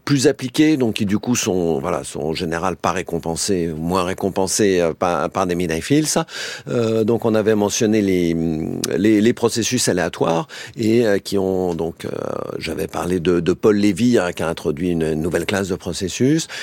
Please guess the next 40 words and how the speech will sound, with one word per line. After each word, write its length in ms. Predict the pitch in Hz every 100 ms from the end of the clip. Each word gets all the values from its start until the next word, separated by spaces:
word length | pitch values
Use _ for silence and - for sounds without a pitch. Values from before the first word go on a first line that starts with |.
| - -
et, 360 | 123 120 127
euh, 420 | 117 104 104 107 104
il 140 | - 117
baigne 340 | 110 147 170
maintenant, 520 | 147 117 107 123 127
c'est, 180 | 135 113
c'est 140 | - 110
une 100 | 95
discipline 420 | 98 92 135 123
qui 140 | 98
baigne 240 | 78 110 101
dans 100 | 90
les 240 | 82 76
idées 140 | 82
de 80 | 95
Mandelbrot, 500 | 82 73 80 85 117 113
hein, 100 | 90
la 120 | 90
propo-, 360 | - 87 104 92
la, 180 | 92
la 140 | 78 87
notion 320 | 104 110 123
d'autosimilarité 1160 | 107 127 139 139 - 123 123 113 110 - 127 123
statistique 800 | - 135 147 135 - 156 - - _ _ _ _ _ - -
que 60 | 117
mentionnait 460 | 104 101 113 104
Marcel, 480 | 104 98 - 104 104 - - -
euh, 140 | - 95
tout 160 | 95 92
à 80 |
l'heure, 220 | 95 131 120
est 20 |
effectivement 480 | 95 98 - 120 127 - - -
quelque 240 | - 82
chose 220 | 87 110 92
d'a-, 220 | 85 78 64 55 - - - - - - 90 -
d'absolument 560 | 98 98 - 104 98
fondamental 640 | 95 98 85 80 82 110 107
en 100 | 87
probabilité. 920 | 85 85 82 76 76 - 123 143